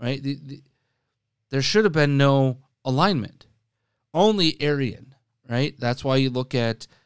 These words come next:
what they did with Denmark and Norway and Sweden and Finland and, um,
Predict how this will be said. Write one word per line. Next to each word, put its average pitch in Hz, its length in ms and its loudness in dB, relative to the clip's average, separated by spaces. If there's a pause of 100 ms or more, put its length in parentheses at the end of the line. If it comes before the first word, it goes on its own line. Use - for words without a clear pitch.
(360)
what 135 160 -4
they 131 100 0
did 131 160 0
with 110 180 -4
Denmark 123 600 0
and 98 380 -8
Norway 117 520 2
and 90 160 -8
Sweden 135 480 -2
and 101 200 -4
Finland 107 580 0
and, 98 280 -10 (560)
um, 101 520 -6